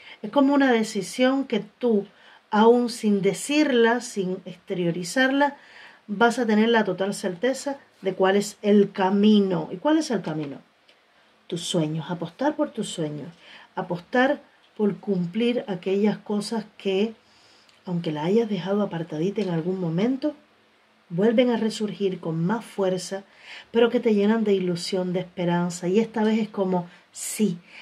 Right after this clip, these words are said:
esta vez sí lo logro, esta vez sí lo consigo". Y el juicio,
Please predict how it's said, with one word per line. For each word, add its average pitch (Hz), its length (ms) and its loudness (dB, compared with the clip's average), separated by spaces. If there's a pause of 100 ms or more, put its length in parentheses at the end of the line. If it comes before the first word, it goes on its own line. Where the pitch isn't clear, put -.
(120)
esta 202 240 -6
vez 190 160 0
sí - 260 -2
lo 226 140 4
logro, 196 300 4
esta 180 200 -4
vez 208 160 2
sí 294 280 -2
lo 208 120 0
consigo". 170 540 -6 (1080)
Y 269 260 2 (440)
el 220 180 4
juicio, 180 460 0